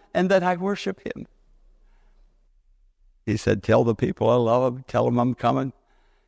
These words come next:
just as quickly as I can get there." But he said, "I'm, I'm watching on the streaming. I'm still with you, Pastor. I'm still with the church."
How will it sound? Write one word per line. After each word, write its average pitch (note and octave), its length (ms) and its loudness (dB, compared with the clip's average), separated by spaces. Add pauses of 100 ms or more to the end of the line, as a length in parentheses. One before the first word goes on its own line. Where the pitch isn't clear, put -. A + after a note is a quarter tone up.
(120)
just - 160 -10
as A#2 120 -8
quickly C3+ 420 -2
as B2+ 100 -2
I C#3+ 120 -2
can C3+ 180 -2
get C3+ 220 0
there." C3+ 260 -2 (500)
But A2 120 0
he A2+ 80 2
said, A2 240 0
"I'm, A2+ 240 0 (440)
I'm G2+ 240 -2
watching A2+ 520 -2 (420)
on A2 300 0
the A#2 80 0
streaming. A2 600 0 (880)
I'm A2 300 2
still C3 420 0
with B2 260 0
you, G#2+ 100 2
Pastor. G#2 480 -2
I'm G2+ 120 -4
still A#2+ 360 -2
with A2+ 160 -2
the G2+ 100 -6
church." - 480 -8